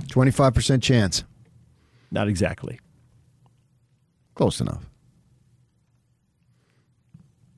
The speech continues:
Speaker 2: And there's a few awards, believe it or not, the Jazz aren't involved with.
Speaker 1: M V P?
Speaker 2: No, yeah, no one in the, uh, mix for M V P or Most Improved Player.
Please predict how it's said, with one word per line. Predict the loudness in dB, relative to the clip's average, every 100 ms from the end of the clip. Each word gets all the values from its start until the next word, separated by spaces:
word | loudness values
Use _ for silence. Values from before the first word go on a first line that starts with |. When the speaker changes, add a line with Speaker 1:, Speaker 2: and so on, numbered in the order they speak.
| _ _ _ _ _ _ _ _ _ _ 0
Speaker 2:
And | 4 4
there's | 6 4
a | 4
few | 4 4
awards, | 6 4 2
believe | 2 2 4
it |
or |
not, | 4 2
the | 0
Jazz | 2 2
aren't | 2 0
involved | -2 -6 -8
with. | -12 -14 _ _ -2
Speaker 1:
M | 2 2
V | 4
P? | 4 4 2 -2 _ _ _ _ _ _
Speaker 2:
No, | 2 6 6 6
yeah, | 6
no | 6 6
one | 6
in | 6 6
the, | 6 6 6
uh, |
mix | 6 4 2
for | 0
M | 4 4
V | 4 4
P | 4 6 6
or | 6 4
Most | 6 6 4 2 2
Improved | 2 2 4 4 2 -2
Player. | 2 4 6 4 2